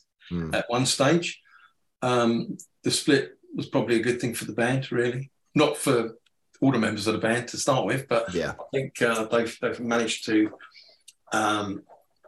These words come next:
Speaker 2: go from strength to strength from that. You know, I
Speaker 1: Yeah.
Speaker 2: think it's been a, a good opportunity for them, really. And now
Speaker 1: Yeah.
Speaker 2: they're, they've developed, and their music is far more diverse, I think.
Speaker 1: Mm.
Speaker 2: Well,
Speaker 1: Yeah.
Speaker 2: when they do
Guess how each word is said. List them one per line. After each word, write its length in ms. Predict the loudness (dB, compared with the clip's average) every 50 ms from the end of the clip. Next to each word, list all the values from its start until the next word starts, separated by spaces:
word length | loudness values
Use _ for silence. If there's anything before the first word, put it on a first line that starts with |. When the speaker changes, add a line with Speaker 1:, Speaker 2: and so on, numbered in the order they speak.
| _ _ _ 0
Speaker 2:
go 120 | 2 2 2
from 160 | 2 0 -4
strength 340 | -2 2 2 2 2 2 0
to 100 | -2 0
strength 300 | 2 2 2 2 2 2
from 200 | 4 4 4 4
that. 180 | 2 -2 -4 -6 _ _ -4
You 80 | -2 -2
know, 80 | 0 0
I 80 | 0 0
Speaker 1:
Yeah. 120 | -2 -2
Speaker 2:
think 180 | -2 -4 -4 -4
it's 140 | -6 -8 -2
been 180 | 0 2 4 4
a, 180 | 2 2 0 -4 _ _ _ _ _ _ _ -20
a 40 | -10
good 180 | -2 2 4 6
opportunity 580 | 6 4 2 0 0 2 2 2 2 0 -2 -4
for 200 | -4 -6 -4 -2
them, 100 | -2 0
really. 260 | 0 2 0 -2 -4 -8 _ _ -10
And 280 | -8 -8 -6 -4 -2 0
now 240 | 2 4 4 4 4
Speaker 1:
Yeah. 160 | 2 0 -2 -4 -10 -6 -6 -4 2 4
Speaker 2:
they're, 360 | 6 8 8 6 4 2 -4 -6
they've 140 | -6 -4 -2
developed, 520 | -2 0 2 2 2 2 0 -4 -10 -16 -18 _ -16 -16 -16 -16 -20 -20 -20 -12 -4
and 300 | -2 0 2 2 2 2
their 140 | 2 2 4
music 340 | 4 4 2 2 2 0 0
is 500 | 0 0 0 0 0 0 0 -2 -4 -8 -14 _ _ _ -4
far 140 | -2 0 2
more 200 | 2 2 2 2
diverse, 580 | 2 0 0 0 2 4 2 2 2 2 -4 -6
I 60 | -6
think. 240 | -8 -8 -12 -12 -12 _ _ _ _ -14
Speaker 1:
Mm. 380 | -10 -8 -6 -6 -6 -8 -8 -10 _ -4
Speaker 2:
Well, 160 | -2 0 2
Speaker 1:
Yeah. 240 | 4 4 4 4 2 0
Speaker 2:
when 40 | -4 -8
they 60 | -12
do 100 | -12 -12